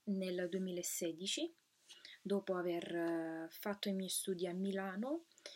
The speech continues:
e, eh, alla fine del mio bachelor volevo continuare il mio master in Svizzera,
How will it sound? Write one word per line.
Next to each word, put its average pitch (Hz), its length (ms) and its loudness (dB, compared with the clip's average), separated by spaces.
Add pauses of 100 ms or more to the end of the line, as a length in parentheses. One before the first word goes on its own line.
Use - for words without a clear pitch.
(320)
e, 196 340 4
eh, 190 100 -6 (920)
alla 180 260 -4
fine 208 260 2
del 180 140 0
mio 196 220 0
bachelor 240 640 -2
volevo 170 760 -2
continuare 175 640 -4
il 165 420 -6
mio 190 160 -2
master 160 920 -4
in 165 200 -10
Svizzera, 226 580 -6